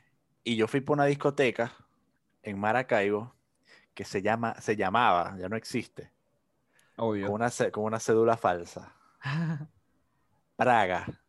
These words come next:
Speaker 2: <laughs> Ok.
Speaker 1: Era una
Speaker 2: Ok.
Speaker 1: mierda, una mierda así, no sé, marico, a-, por allá, por, por Bellavista, creo que queda esa verga, no, no me acuerdo.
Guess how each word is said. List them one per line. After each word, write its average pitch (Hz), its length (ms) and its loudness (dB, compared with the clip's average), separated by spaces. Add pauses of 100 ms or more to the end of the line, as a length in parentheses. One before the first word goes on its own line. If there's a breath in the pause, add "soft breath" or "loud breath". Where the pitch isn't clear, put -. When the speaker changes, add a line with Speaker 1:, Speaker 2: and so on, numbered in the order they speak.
(500 loud breath)
Speaker 2:
<laughs> - 840 0
Ok. 180 200 0 (1500 soft breath)
Speaker 1:
Era 98 200 2
una 139 200 8
Speaker 2:
Ok. 123 80 8
Speaker 1:
mierda, 160 420 8
una 170 240 4
mierda 175 260 4
así, 170 220 4
no 170 100 4
sé, 147 300 6
marico, 120 540 4
a-, 110 160 2
por 113 180 4
allá, 127 340 4
por, 135 280 2
por 117 180 2
Bellavista, 113 540 4
creo 151 160 2
que 156 100 -4
queda 160 200 6
esa 160 180 -2
verga, 147 260 2
no, 131 300 -6
no 139 100 -2
me 143 80 2
acuerdo. 101 440 0